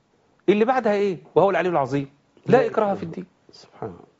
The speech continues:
Speaker 1: قد تبين الإيه؟ الرشد. الرشد اللي هو منتهى الحكمة والكمال في النظر.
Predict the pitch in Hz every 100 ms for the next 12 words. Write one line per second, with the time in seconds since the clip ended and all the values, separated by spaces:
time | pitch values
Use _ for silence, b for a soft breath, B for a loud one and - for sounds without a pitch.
0 | - - - 208 - 196 185 233 208 180
1 | 165 180 196 160 b b b b b -
2 | 165 196 220 139 - - - _ _ _
3 | _ _ _ _ - 151 180 247 165 170
4 | 190 190 170 165 - 254 214 165 262 254
5 | 196 180 175 - 190 226 160 139 113